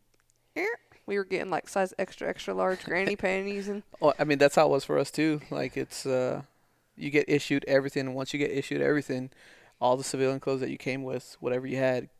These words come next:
Speaker 2: it gets washed and then put up
Speaker 1: Yeah.
Speaker 2: into, into a closet, and, and you don't get it back until you graduate. But, yeah, it's whitey tighties. There's no
Speaker 1: <laughs>
Speaker 2: boxer shorts, nothing.
Speaker 1: Man,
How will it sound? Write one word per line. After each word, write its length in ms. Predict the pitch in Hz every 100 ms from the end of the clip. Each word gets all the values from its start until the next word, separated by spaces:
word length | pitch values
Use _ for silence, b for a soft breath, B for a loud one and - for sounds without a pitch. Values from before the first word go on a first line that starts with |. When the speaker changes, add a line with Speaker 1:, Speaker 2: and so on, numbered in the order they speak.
| _ -
Speaker 2:
it 160 | 139 127
gets 180 | 120
washed 340 | 131 127 127 -
and 80 | 123
then 120 | 123
put 160 | 143 131
up 160 | 131 _ _ b b b
Speaker 1:
Yeah. 200 | 185 180 185
Speaker 2:
into, 720 | 135 127 - 131 127 127 127 -
into 320 | 131 - 139
a 40 |
closet, 440 | 131 120 123 127 123
and, 100 | 127 -
and 260 | 139 127 127
you 100 | 135
don't 140 | 131
get 100 | 127
it 80 | 123
back 220 | 123 127
until 320 | 135 - 131
you 140 | 131 127
graduate. 480 | 120 127 131 - 214 - b b b b _
But, 120 | 139 127
yeah, 200 | 127 127 _
it's 160 | 143
whitey 260 | 135 131 131
tighties. 520 | 135 127 127 123 - -
There's 180 | 131 -
no 220 | 131 131
Speaker 1:
<laughs> 60 | 120
Speaker 2:
boxer 360 | 110 123 -
shorts, 640 | 131 - 139 139 139 -
nothing. 480 | 135 127 - 135 127 _ b b b b b b b b b _ _ _ -
Speaker 1:
Man, 360 | 196 190 190